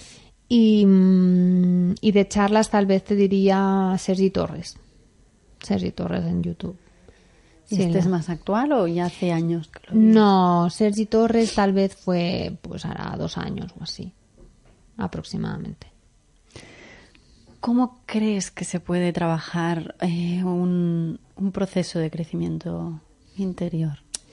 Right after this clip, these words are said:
Speaker 1: Mira, yo antes, eh, pensaba que las cosas, como era muy racional y, y muy sistemática, pues pensaba que las cosas tenían como un orden, ¿no?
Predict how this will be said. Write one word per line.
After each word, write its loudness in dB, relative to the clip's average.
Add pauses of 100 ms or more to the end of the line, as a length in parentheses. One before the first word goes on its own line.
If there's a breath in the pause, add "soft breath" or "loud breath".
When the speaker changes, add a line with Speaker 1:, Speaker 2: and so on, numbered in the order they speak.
(520 soft breath)
Speaker 1:
Mira, 4
yo 4
antes, 2
eh, 2 (560)
pensaba 2
que 0
las -2
cosas, -4
como -6
era -4
muy -2
racional 0
y, 0
y 2
muy 4
sistemática, -4
pues -6 (640 soft breath)
pensaba 2
que -4
las 0
cosas -4
tenían -2
como -4
un 2
orden, -6
¿no? -12